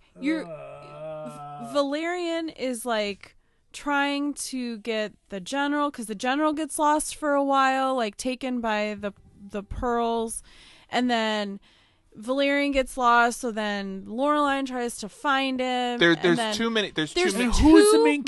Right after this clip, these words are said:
Speaker 1: many
Speaker 2: characters?
Speaker 1: plot points, and there's too many main characters, and you're trying to keep track of them all. Too many storylines.
Speaker 3: Right, right,
Speaker 1: You
Speaker 3: right.
Speaker 1: can't keep track of them all.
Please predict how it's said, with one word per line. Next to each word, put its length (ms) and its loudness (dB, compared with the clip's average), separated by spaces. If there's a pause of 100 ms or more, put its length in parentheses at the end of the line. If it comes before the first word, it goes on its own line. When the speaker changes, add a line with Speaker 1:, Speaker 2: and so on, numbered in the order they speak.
(120)
Speaker 1:
many 340 4
Speaker 2:
characters? 360 -4
Speaker 1:
plot 400 4
points, 380 -8
and 160 -6
there's 260 -8
too 340 -4
many 300 -4
main 320 -2
characters, 540 -6
and 80 -8
you're 80 -10
trying 320 -4
to 60 -8
keep 200 -4
track 380 0
of 80 -8
them 200 -2
all. 360 2 (540)
Too 220 2
many 220 -2
storylines. 1120 0
Speaker 3:
Right, 140 2
right, 100 4
Speaker 1:
You 60 6
Speaker 3:
right. 120 4
Speaker 1:
can't 300 4
keep 180 0
track 360 2
of 140 -6
them 180 2
all. 420 0